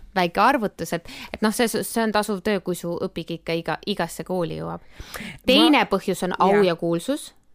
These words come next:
Speaker 2: Ahaa.
Speaker 1: Ja kolmas põhjus on enda pedagoogilise metoodika,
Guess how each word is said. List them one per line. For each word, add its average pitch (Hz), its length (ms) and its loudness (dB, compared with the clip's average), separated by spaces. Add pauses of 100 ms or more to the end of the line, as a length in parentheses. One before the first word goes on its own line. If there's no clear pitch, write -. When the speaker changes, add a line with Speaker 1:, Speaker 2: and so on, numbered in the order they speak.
(140)
Speaker 2:
Ahaa. 160 720 -4 (540)
Speaker 1:
Ja 185 260 0 (160)
kolmas 247 500 4
põhjus 175 760 -4
on 170 240 -2
enda 196 460 2
pedagoogilise 170 1040 -4 (180)
metoodika, 165 920 -4